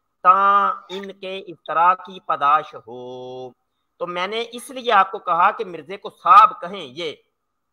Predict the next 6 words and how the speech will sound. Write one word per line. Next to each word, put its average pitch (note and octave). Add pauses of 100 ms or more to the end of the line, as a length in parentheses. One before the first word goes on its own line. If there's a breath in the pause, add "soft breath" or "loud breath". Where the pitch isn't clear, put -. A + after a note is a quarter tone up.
(500)
साबीन, G#3+ (240)
गाली A#3
देने F#3+
वाले F#3
को A3
साबीन, F#3